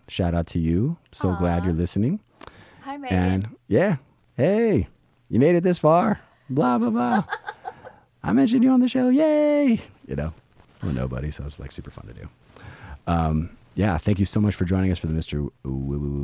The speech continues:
Speaker 1: Woo podcast.
Speaker 2: Thank you, Mister Woo Woo, for
Speaker 1: Thank
Speaker 2: having
Speaker 1: you so
Speaker 2: me.
Speaker 1: much. And I gotta figure out something with your microphone 'cause that whole, like, "Ah, crackle, crackle, crackle" is driving
Speaker 2: All
Speaker 1: me
Speaker 2: right.
Speaker 1: fucking bananas. Um, but thank you. Uh, let's, yeah, see how I just turned that down? Like, it just went off like that?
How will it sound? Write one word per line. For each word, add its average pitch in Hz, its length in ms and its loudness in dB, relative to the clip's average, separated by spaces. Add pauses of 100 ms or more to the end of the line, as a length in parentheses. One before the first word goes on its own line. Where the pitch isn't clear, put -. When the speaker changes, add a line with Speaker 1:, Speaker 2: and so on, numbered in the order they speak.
(140)
Speaker 1:
Woo 71 80 -4
podcast. 78 680 -8 (140)
Speaker 2:
Thank 196 200 -18
you, 202 60 -20
Mister 190 300 -20
Woo 180 160 -18
Woo, - 160 -18
for 98 100 -14
Speaker 1:
Thank - 120 -12
Speaker 2:
having 78 180 -4
Speaker 1:
you 78 100 -4
so 80 200 -4
Speaker 2:
me. 78 100 0
Speaker 1:
much. 80 400 -2
And 69 100 -8
I 80 80 -4
gotta 78 160 -4
figure 78 240 -6
out 76 80 -6
something 76 320 -8
with 73 140 -8
your 71 80 -6
microphone 73 420 -8
'cause 71 120 -10
that 71 100 -8
whole, 71 100 -6
like, 67 240 -10
"Ah, - 180 -10
crackle, - 280 -14
crackle, - 260 -12
crackle" 65 300 -8
is 65 100 -10
driving 69 300 -10
Speaker 2:
All 67 100 -10
Speaker 1:
me - 80 -
Speaker 2:
right. - 100 -16 (300)
Speaker 1:
fucking 82 380 -10
bananas. 69 480 -8 (640)
Um, 71 460 -4 (260)
but 67 260 -8
thank 82 220 -4
you. 76 320 -2
Uh, 69 140 -8
let's, 76 160 -6
yeah, 80 180 -4
see 78 100 -6
how 71 80 -4
I 69 60 -4
just 69 160 -10
turned 69 160 -6
that 64 100 -8
down? 69 260 -8
Like, 67 180 -10
it 65 40 -16
just - 160 -16
went 62 160 -8
off 73 200 -8
like 82 160 -8
that? 120 200 -6